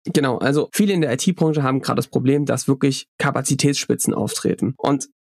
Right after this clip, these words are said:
man überlegt sich jetzt natürlich, jetzt mehr Leute einzustellen, kann nicht die Lösung sein. Die Komplexität steigt und natürlich hast du auch das Problem, hast mehr Fixkosten, also irgendwie auch nicht ganz optimal. Und die gibt's natürlich auch schwer.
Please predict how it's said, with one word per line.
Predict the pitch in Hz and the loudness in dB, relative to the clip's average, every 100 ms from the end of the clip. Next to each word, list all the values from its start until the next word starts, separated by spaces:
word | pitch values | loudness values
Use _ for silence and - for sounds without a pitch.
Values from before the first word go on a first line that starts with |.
| _ | _
man | 139 139 147 | 0 2 2
überlegt | 156 156 185 | 2 0 0
sich | 175 | 0
jetzt | 160 165 | 2 0
natürlich, | 143 170 165 - _ _ - | 0 0 0 -4 _ _ -2
jetzt | 143 - | 0 2
mehr | 143 127 | 2 4
Leute | 123 151 - | 2 0 0
einzustellen, | - 160 151 165 160 160 - _ - | 0 0 0 0 2 0 -4 _ -2
kann | 135 | 0
nicht | 139 | 2
die | 190 | 2
Lösung | 165 160 120 | 2 2 2
sein. | 113 151 | 0 -2
Die | 123 | -2
Komplexität | 123 127 131 139 - 170 | -2 0 0 0 0 0
steigt | - 151 143 147 - - - | 0 0 0 -2 -8 -12 -6
und | - 135 | -2 0
natürlich | 131 131 180 175 180 - | 0 2 2 2 0 -2
hast | - - 143 | -2 0 0
du | - | 0
auch | 156 | 0
das | 143 | -2
Problem, | - 131 135 143 143 - | -2 0 2 2 0 -2
hast | 151 135 | -2 0
mehr | 127 | 0
Fixkosten, | 135 175 - 151 143 - 151 147 | 2 -2 0 0 0 2 0 2
also | 120 127 | 0 2
irgendwie | - 127 123 | 2 2 2
auch | 120 | 0
nicht | 117 | 0
ganz | - - | -2 -2
optimal. | - - - - 90 - - - - | -4 -2 0 0 -2 -8 -18 -18 -2
Und | 160 151 | 0 2
die | |
gibt's | - 269 | 0 0
natürlich | - - - | -2 0 -2
auch | - | -4
schwer. | - - | -2 -2